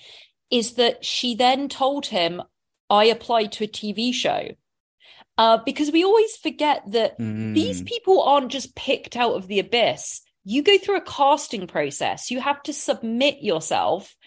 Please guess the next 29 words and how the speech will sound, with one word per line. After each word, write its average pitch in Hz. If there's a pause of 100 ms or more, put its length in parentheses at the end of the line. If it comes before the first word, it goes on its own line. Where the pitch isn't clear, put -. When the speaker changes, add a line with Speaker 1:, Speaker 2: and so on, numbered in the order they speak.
(260)
Speaker 1:
and 214
submit 220
your 294
application, 175 (420)
talk 294
about 294
your 285
romance. 170
They'll 254
interview 220
you, 196
they'll 190
interview 254
the 262
partner, 190
and 185
then 220
they 190
will 185
get 175
you 180
on 160
the 165
show 269
and 196
you'll 190
be 196
compensated, 202
not 185